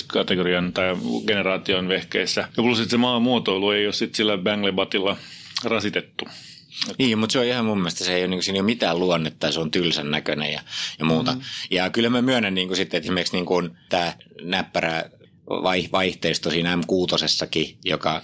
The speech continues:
Speaker 2: siis on tällainen me-,
Speaker 1: S M G.
Speaker 2: meka-, niin,
Speaker 1: Niin.
Speaker 2: meka-, mekan-, mekan-, tai siis automatisoitu kytkinvaihteisto,
Speaker 1: Mm.
Speaker 2: niin,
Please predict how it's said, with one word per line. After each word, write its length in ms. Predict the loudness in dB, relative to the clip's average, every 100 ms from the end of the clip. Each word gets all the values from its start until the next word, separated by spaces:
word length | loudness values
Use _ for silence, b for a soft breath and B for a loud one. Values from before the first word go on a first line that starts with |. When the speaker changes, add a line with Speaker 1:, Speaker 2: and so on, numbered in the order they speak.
| -4
Speaker 2:
siis 220 | -2 0
on 120 | 0
tällainen 380 | 0 0 0 -4 -6 -8
me-, 100 | -4
Speaker 1:
S 80 | 0
M 40 | 0
G. 20 | 0
Speaker 2:
meka-, 300 | -2 -2 -4
niin, 240 | 0 2
Speaker 1:
Niin. 140 | 2 2
Speaker 2:
meka-, 240 | 0 0
mekan-, 440 | -2 0 0 0 -2
mekan-, 400 | -4 0 0 0
tai 140 | 0 2
siis 140 | 2
automatisoitu 1040 | 2 2 2 0 0 0 0 0 0 -4 -4
kytkinvaihteisto, 1080 | -2 -2 0 -2 0 0 0 0 0 0 0
Speaker 1:
Mm. 40 |
Speaker 2:
niin, 220 | 0 -2